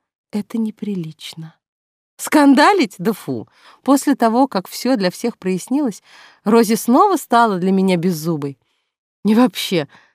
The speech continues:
такое только палочкой трогают, чтобы откинуть, или просто перешагивают. Стерва от неожиданности дернулась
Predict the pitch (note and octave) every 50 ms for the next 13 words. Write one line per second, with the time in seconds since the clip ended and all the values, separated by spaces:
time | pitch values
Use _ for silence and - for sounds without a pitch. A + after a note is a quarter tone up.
0 | _ _ _ - G3+ G#3 - B3 A3+ A3 - A3+ A3 A3 - A3+ G3+ E3+ _ _
1 | _ _ - F3 E3+ G#3+ B3+ C4 - _ - A3 - - G#3 G3 F#3 F3 D#3+ D#3
2 | - - _ G3 E3 D3+ E3 F#3 - _ - E3 D3+ B2+ C3 A#2 _ - - -
3 | - D#3 D3+ C3+ A2 - _ _ _ - - A2 C#3 - - _ - - - C3+
4 | A2+ A#2 - - - A#2+ C3+ C#3+ - G#3+ E3+ E3 B2+ A#2+ _ - _ _ _ _
5 | _ _ _ _ _ _ _ _ _ - - - - - C#4 C#4+ C4 G#3+ G#3 G#3
6 | _ - A#3 A3+ A3 G3+ A3 E4 F#4 _ B3+ A3+ G3 - - G3+ F3+ E3 G3 C4+
7 | F4+ G#4 F4+ D#4 A#3+ F#3+ E3+ D3+ - - _